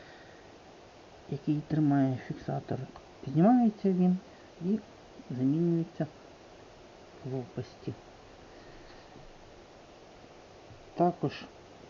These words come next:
як правило, зразу в кейсі йдуть квадрокоптери. Іноді буває,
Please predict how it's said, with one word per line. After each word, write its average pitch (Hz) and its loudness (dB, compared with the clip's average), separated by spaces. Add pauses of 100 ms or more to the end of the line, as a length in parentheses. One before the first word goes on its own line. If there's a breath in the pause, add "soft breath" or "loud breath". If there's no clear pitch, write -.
(440)
як 139 -6
правило, 139 0 (1000)
зразу 143 2
в - -8
кейсі 127 2 (1000)
йдуть 131 0 (140)
квадрокоптери. 135 2
Іноді 196 4
буває, 151 4